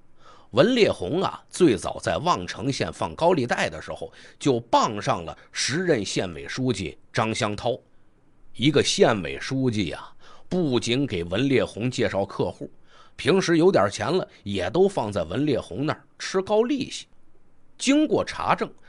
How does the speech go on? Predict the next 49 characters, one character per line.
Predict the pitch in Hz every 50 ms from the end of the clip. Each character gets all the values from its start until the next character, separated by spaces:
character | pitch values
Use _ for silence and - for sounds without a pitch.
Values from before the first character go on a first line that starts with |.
| - - - -
张 | 135 131 135 131
香 | 123 - 127 131 123
涛 | - - 131 127
的 | 101 82
非 | - - 165 165 156 -
法 | - 73 73
资 | - - 143 151 139
产 | - - 143 139
之 | - 117 120
中， | 143 147 151 - - - - - -
有 | 107 117 104 -
相 | - - - 277 285 294 285
当 | 269 269 262 254
一 | 170 92 101
部 | 120 139 110 87
分 | - - 69 - - - - -
都 | - 226 247 233
是 | - 107 90
通 | - - 170 175 165
过 | - 104 76 82 85
文 | 101 151 226 247
烈 | 202 156 104
红 | 82 - - 127 185
他 | 190 - 175
们 | 156 107
放 | - - 135 92 90
高 | - - 208 247 285
利 | 254 220 139
贷 | - - 202 - - - - -
非 | - - 139 135 123 120
法 | 107 - 76 67 67
获 | - - 98 82 73
利 | 85 113 87 -
的。 | - - - - _ _ _ _ _ _ _ _ _ _ _ _ _ _ _ -
电 | - 233 208
视 | 190 208 214
剧 | 202 - 175 143
《扫 | - 90 90
黑 | - 165 165
风 | 170 202 196 202
暴》 | 175 160 110 90
里 | 78 -
边 | 107 127 120
有 | - -
这 | - 190
么 | 226 190
一 | - 65 65
句 | 65 - 64
话， | - - - - -